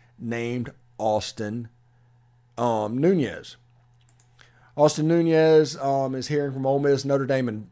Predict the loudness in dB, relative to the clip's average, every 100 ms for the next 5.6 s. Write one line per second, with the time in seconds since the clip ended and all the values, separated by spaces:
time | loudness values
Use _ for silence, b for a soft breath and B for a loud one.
0 | -10 0 4 6 4 4 2 0 0 0
1 | 0 -4 -4 -4 -2 -6 -4 0 0 0
2 | -2 -4 _ _ _ _ 0 4 4 2
3 | 0 -6 -4 -2 0 -2 -2 -2 -2 -4
4 | -4 -2 0 0 0 -2 -4 -4 -6 -8
5 | -10 -4 0 2 0 -2